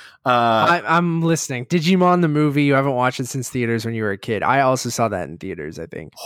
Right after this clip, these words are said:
Speaker 1: Oh my God.
Speaker 2: Is it, it's real bad?
Speaker 1: It's
Speaker 2: Yeah.
Speaker 1: real bad. And I, and the thing that, <laughs> the, here's the kicker. I saw it twice in theaters. And I
Speaker 2: Yeah.
Speaker 1: have to apologize now to my parents for dragging them out to see. I, I went to see it for my birthday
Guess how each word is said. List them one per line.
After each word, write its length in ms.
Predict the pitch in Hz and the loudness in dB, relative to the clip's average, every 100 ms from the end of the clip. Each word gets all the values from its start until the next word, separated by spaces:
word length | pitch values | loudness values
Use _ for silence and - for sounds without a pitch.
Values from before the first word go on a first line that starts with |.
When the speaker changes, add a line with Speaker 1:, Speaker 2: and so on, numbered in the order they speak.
| - - | -12 -4
Speaker 1:
Oh 460 | 160 156 156 156 151 | 0 2 4 2 0
my 320 | 123 117 117 | 0 0 0
God. 320 | 117 113 95 | 0 0 2
Speaker 2:
Is 200 | 165 151 190 | 0 2 0
it, 80 | - - | -2 -8
it's 140 | 156 | -2
real 220 | 170 175 | 2 4
bad? 400 | 165 160 185 247 - | 4 4 2 0 -4
Speaker 1:
It's 360 | 160 180 226 - | 0 0 0 -4
Speaker 2:
Yeah. 140 | 160 | 0
Speaker 1:
real 200 | 160 185 | 2 2
bad. 340 | - 156 156 190 | 2 0 0 0
And 100 | 143 | 0
I, 140 | 147 170 - _ | 0 0 -8 _
and 220 | 139 147 139 | -2 -2 -2
the 80 | 143 | -2
thing 220 | 160 165 | -2 -4
that, 140 | 156 - - 831 831 | -4 -8 -16 -14 -8
<laughs> 640 | 202 - _ - - - | -8 -8 _ -20 -20 -6
the, 120 | 151 - | -2 0
here's 240 | - 196 151 | 0 0 0
the 80 | |
kicker. 400 | 147 170 143 202 | 0 0 2 2
I 80 | 147 | 2
saw 240 | 156 185 165 | 0 0 0
it 120 | - | -4
twice 600 | - - 135 135 127 - | -16 -4 0 2 0 -4
in 100 | 107 | -4
theaters. 680 | 143 113 - - - - - - - - - - | -2 -2 -4 -8 -8 -6 -8 -10 -20 -20 -8 0
And 300 | 143 139 139 | 2 0 -2
I 100 | 135 | -2
Speaker 2:
Yeah. 80 | 156 | -2
Speaker 1:
have 160 | - | -4
to 120 | 196 | -4
apologize 760 | 160 - - 147 151 143 131 123 | -6 0 2 2 2 2 0 0
now 280 | 117 117 139 | -2 0 0
to 80 | |
my 140 | 120 104 | 0 -2
parents 560 | - - 127 160 - | -2 -2 0 -2 -6
for 500 | - - 110 104 110 - | -6 0 0 0 -2 -4
dragging 440 | 131 113 120 131 | 0 2 0 -4
them 140 | 120 110 | -4 0
out 220 | 107 127 | 0 -2
to 100 | - | -6
see. 80 | 123 | -2
I, 140 | 139 143 | -2 0
I 80 | 180 | -2
went 140 | 240 | 0
to 60 | 277 | -2
see 160 | - 220 | -2 -2
it 100 | - | 0
for 80 | |
my 140 | 165 123 | 0 0
birthday 520 | 139 147 - 120 113 | 0 0 -2 -4 -6